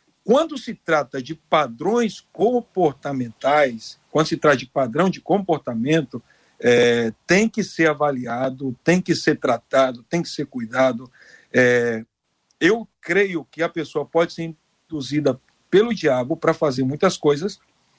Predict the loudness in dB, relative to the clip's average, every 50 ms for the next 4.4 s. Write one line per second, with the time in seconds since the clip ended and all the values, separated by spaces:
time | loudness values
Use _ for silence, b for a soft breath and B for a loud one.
0 | b b b b b b b b b b 2 4 4 6 6 6 4 4 2 0
1 | -2 -4 -4 -4 -4 -4 -4 -4 -4 -6 -6 -4 0 0 0 2 2 0 0 0
2 | 0 -2 -6 -4 -2 0 0 0 0 0 0 2 2 2 0 0 -2 -6 -6 -10
3 | _ _ _ 0 4 4 6 6 4 2 0 -4 -6 -2 0 0 0 0 -2 -2
4 | -4 -2 -2 -2 -2 -2 -4 -6